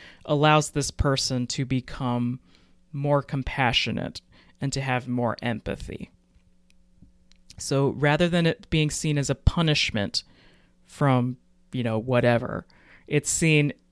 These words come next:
as a chance to purify one's karma. Whatever happened in a past life to cause someone to be born as a Gatui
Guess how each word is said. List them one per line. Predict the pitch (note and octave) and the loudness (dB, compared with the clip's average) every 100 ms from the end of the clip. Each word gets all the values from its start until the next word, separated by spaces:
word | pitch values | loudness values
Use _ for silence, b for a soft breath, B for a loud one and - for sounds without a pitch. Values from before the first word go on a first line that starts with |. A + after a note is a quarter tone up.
| - | 0
as | D3 C3 C3 C3+ - - _ _ _ _ _ - | 2 2 0 -2 -8 -12 _ _ _ _ _ -2
a | |
chance | D#3 - D#3+ D3+ - | 0 2 0 0 -4
to | D#3 | -8
purify | - - E3+ D#3 - C#3+ C3 | -6 -2 0 0 0 0 2
one's | B2 A2+ A2+ - | 0 -2 -6 -10
karma. | - F3 C#3+ E2 B1 - b b b b b - - | -4 0 2 0 -8 -14 b b b b b -20 -16
Whatever | C#3 D3+ C#3 - F3+ F3 G#3+ G3+ | -2 0 2 2 2 6 8 8
happened | E3 E3+ - F#3 F#3 | 6 2 2 2 2
in | F3 | 4
a | D3+ | 2
past | - - D3+ D3+ - | 2 4 4 4 -2
life | C#3+ C3+ C3+ C3+ | 0 4 4 2
to | - | -4
cause | - - C3 C3 D3 | -4 -4 2 4 4
someone | - D3+ D3 D3 | 2 2 4 2
to | D3 | 2
be | D3 D3 | 0 0
born | C3+ - C3+ C3 C3+ C3+ - | -2 -4 -2 2 2 0 -2
as | C3 A#2+ | -4 -4
a | B2+ | -2
Gatui | C3 - - B2 A#2 A2+ | -2 -4 -4 -2 0 0